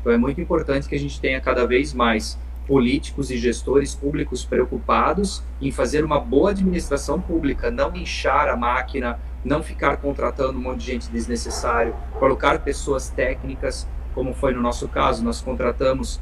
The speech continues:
cem por cento das pessoas com processo de seleção e recrutamento, isso é inédito no Brasil, né? Nunca, não tem ninguém aqui indicado de forma política, então isso faz com que o serviço, com o tempo,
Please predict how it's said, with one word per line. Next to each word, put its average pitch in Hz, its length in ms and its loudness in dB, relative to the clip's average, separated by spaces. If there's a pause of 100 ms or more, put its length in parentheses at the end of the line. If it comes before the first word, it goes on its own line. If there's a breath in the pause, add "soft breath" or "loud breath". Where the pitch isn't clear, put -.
(200)
cem 156 300 2
por 139 180 -2
cento 139 440 0
das - 180 0
pessoas 123 380 -2
com 127 280 -2 (220)
processo 131 480 0
de 123 60 -8
seleção 123 440 0
e 120 40 -2
recrutamento, 135 680 0
isso - 200 -2
é 143 60 6
inédito 143 760 2
no 120 100 -2
Brasil, 127 420 2 (320 loud breath)
né? 123 140 2
Nunca, 143 300 0
não 131 200 -2
tem 139 200 4
ninguém 139 340 4
aqui 139 220 2
indicado 131 500 2
de 117 80 -2
forma 120 340 0
política, 123 580 0 (220 loud breath)
então 147 140 4
isso 175 220 2
faz 165 260 0
com 156 140 -6
que 165 120 2
o 160 60 4
serviço, 160 800 0 (680)
com 143 180 6
o 131 60 4
tempo, 165 400 2